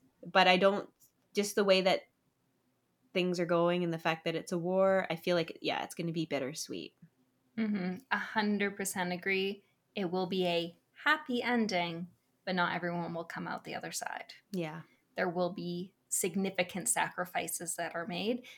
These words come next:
Speaker 2: And I think we already saw that in Empire Storms. Like, sacrifice was, like, one of the things we talked about lots in that
Speaker 1: Mm-hmm.
Speaker 2: episode.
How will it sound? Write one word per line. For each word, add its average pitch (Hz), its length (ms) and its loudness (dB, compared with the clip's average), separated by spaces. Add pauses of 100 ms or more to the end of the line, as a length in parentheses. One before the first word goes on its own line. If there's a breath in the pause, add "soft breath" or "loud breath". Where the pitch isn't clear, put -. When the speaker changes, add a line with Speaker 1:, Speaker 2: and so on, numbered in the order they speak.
(100)
Speaker 2:
And 226 80 4
I 233 60 10
think 247 260 4
we 233 180 0
already 185 300 6
saw 180 300 2
that 202 160 0
in 214 80 -2
Empire 175 420 -2
Storms. 190 420 0
Like, 175 180 0
sacrifice 175 680 2
was, 180 160 -2
like, 175 220 2
one 185 180 0
of 175 80 0
the 170 80 -8
things 175 300 -4
we 175 80 -4
talked - 320 -8
about 180 200 -2
lots 185 520 0 (240 soft breath)
in 190 300 -2
that 170 120 2
Speaker 1:
Mm-hmm. 170 60 -2
Speaker 2:
episode. 214 600 0